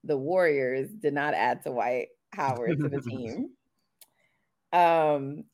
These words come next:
Speaker 1: after having him work out with them and apparently getting the Steph sign off and the sign off of the other vets. And, um,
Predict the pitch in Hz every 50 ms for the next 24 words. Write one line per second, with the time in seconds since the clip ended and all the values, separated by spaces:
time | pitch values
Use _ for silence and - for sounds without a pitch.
0 | _ - 175 196 233 240 - - 190 175 160 156 156 160 170 170 156 156 151 156
1 | 156 - 165 - - - 92 73 - - _ _ _ _ _ _ - - 160 170
2 | 220 - _ 165 156 156 151 156 180 196 190 - 117 101 87 80 78 80 78 -
3 | - _ _ _ _ _ _ _ _ _ - 143 135 - - 175 143 143 - -
4 | 156 160 143 135 156 147 147 143 135 135 131 131 143 135 - - - - 151 160
5 | - - - 165 156 156 160 160 160 - 165 185 - - 143 135 127 135 131 -
6 | 143 131 139 151 147 147 147 151 151 143 110 127 135 143 151 151 143 147 - -
7 | 131 139 170 214 - - - - - - 151 139 131 120 117 120 117 110 - _
8 | _ _ _ _ _ _ _ _ _ _ _ _ _ _ - 143 156 151 147 147
9 | 139 131 123 113 117 127 180